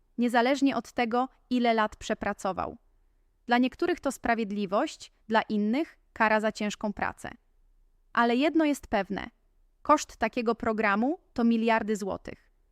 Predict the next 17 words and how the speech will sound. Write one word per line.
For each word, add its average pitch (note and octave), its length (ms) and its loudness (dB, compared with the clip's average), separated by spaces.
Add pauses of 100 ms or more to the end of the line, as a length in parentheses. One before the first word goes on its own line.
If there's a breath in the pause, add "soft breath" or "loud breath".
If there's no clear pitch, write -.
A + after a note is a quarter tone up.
(300)
I A#3+ 80 -2
wreszcie A#3+ 400 -2
siódma A#3+ 400 0
zmiana, G#3 500 -2
o A#3 100 -6
której A3 300 -2
mówi A#3 340 0
dziś G#3+ 180 -6
cała G3+ 340 0
Polska. - 440 -8 (420)
Piętnasta A#3+ 580 -2
emerytura. G#3+ 520 -2 (640)
Tak, - 360 -2 (200)
po A3+ 120 -2
trzynastce A#3 800 -2
i - 160 -6
czternastce A3 880 -2